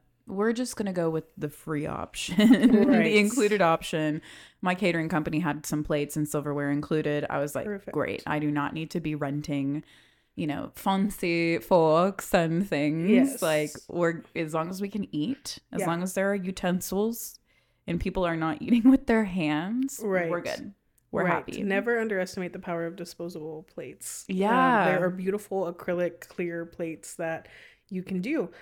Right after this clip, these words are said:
Speaker 2: but you
Speaker 1: Mm-hmm.
Speaker 2: won't know that. You just feel like there's all these expectations on you
Speaker 1: Yes.
Speaker 2: until you just take a deep breath and realize,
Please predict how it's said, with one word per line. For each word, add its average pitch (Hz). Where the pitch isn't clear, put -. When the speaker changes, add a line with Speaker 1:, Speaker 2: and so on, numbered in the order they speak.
Speaker 2:
but 202
you 220
Speaker 1:
Mm-hmm. 240
Speaker 2:
won't 226
know 202
that. 170
You 190
just 190
feel 185
like 170
there's 185
all 175
these 180
expectations 180
on 165
you 165
Speaker 1:
Yes. 156
Speaker 2:
until 180
you 175
just -
take -
a 180
deep 240
breath 180
and 185
realize, 170